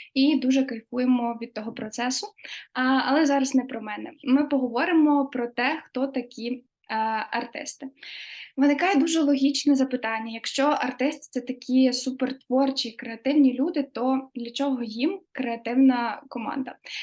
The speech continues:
Е, і в нас є відповідь на це запитання. Не завжди артисту вдається у правильній, зрозумілій для аудиторії формі донести свою ідею.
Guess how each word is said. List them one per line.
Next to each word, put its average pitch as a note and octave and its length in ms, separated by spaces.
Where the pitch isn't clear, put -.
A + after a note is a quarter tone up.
Е, A3+ 300
і D#4+ 160
в F4 60
нас C4+ 280
є C4+ 60
відповідь C4+ 400
на A#3 100
це A#3 120
запитання. A#3 560
Не A#3 100
завжди C4 280
артисту C#4 760
вдається B3 720
у B3 280
правильній, B3+ 520
зрозумілій A#3 800
для A3+ 300
аудиторії A#3+ 680
формі D4+ 520
донести A#3 920
свою B3+ 520
ідею. G#3+ 560